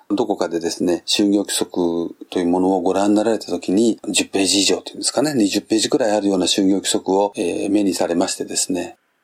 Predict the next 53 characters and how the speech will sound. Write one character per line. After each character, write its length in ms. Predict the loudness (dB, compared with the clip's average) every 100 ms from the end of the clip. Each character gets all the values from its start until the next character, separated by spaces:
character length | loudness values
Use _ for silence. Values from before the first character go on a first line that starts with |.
| _ -4
第 360 | -2 -2 -6 _
四 600 | -4 -4 -2 2 2 2
十 180 | -2 -2
五 160 | 0
条 160 | 0 -2
と 100 | -2
か 80 | -2
六 220 | 0 0
十 240 | 2 2
条 140 | 2 -2
と 100 | -6
か 80 | -6
で 80 |
す 160 | -6 -4
ね、 140 | -8 -6
た 120 | -6
く 60 | 0
さ 200 | 2 2
ん 80 | 2
の 220 | 2 2
条 220 | 2 0
項 220 | 2 0
が 100 | 0
入 140 | 0 -2
っ 20 |
て 140 | -2
い 20 | -4
る 160 | -4 -10 _ _ -12
就 160 | -2 2
業 80 | 2
規 100 | 0
則 260 | -4 0 -2
を 60 |
ご 100 | 0
覧 140 | 0 2
に 80 |
な 60 | 2
ら 100 | 2
れ 60 | 0
る 60 |
こ 120 | -2
と 100 | -4
が 160 | -2 -2
あ 20 |
る 140 | -2 -6 _
か 120 | -2 -2
も 80 |
し 120 | 0 0
れ 80 |
ま 120 | 0 0
せ 160 | -4
ん 100 | -4
が、 240 | -4 -4